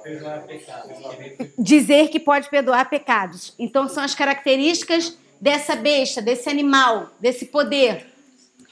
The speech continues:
Speaker 2: E essa besta fera, que é essa, esse poder político, que vi, era semelhante ao leopardo. Vocês lembram de Daniel sete?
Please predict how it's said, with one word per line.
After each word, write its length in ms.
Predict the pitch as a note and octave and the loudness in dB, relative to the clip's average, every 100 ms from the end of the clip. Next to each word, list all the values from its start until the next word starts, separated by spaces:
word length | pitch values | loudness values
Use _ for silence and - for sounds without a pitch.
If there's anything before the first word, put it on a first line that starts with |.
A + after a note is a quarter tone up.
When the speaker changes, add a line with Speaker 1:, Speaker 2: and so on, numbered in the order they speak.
| - - - | -20 -12 -2
Speaker 2:
E 120 | C4+ | 2
essa 280 | F4+ F4+ D#4 | 2 0 -4
besta 420 | A#3+ E4+ E4+ E4 | -2 -2 -2 -4
fera, 380 | - D4+ D#4+ E4 | -2 0 0 0
que 120 | D4 | 0
é 120 | C#4 | 0
essa, 400 | C4+ C#4+ D4+ C#4 | 0 -2 -6 -4
esse 220 | B3 B3 - | -4 -4 -2
poder 480 | B3 G3+ C#4 D#4 | 0 2 2 2
político, 580 | D#4 C#4+ C#4 C#4 - C#4 - _ _ - - - _ | 0 -2 -2 -6 -10 -12 -12 _ _ -20 -20 -20 _
que 140 | - D#4+ | 4 6
vi, 400 | G#3 E4 F4 - | 8 6 6 4
era 280 | D#4 F4 F4 | 4 6 4
semelhante 760 | F#4 E4+ D#4+ D4+ F4+ E4 F#4 - | 0 0 2 2 2 -2 -4 2
ao 100 | D#4+ | 6
leopardo. 880 | E4 E4 E4+ E4 D#4+ D#4 B3 A#3 | 6 4 4 6 6 4 -4 -8
Vocês 360 | G#3 D4+ D4+ D4+ | -4 -4 -4 -6
lembram 360 | D#4 F4 F4 D#4+ | -2 -2 -2 -4
de 100 | D4+ | 0
Daniel 420 | D#4+ D4+ D4 D#4 | 0 2 0 0
sete? 640 | - D#4 D#4 D#4+ - E4 | -2 0 2 0 -8 -16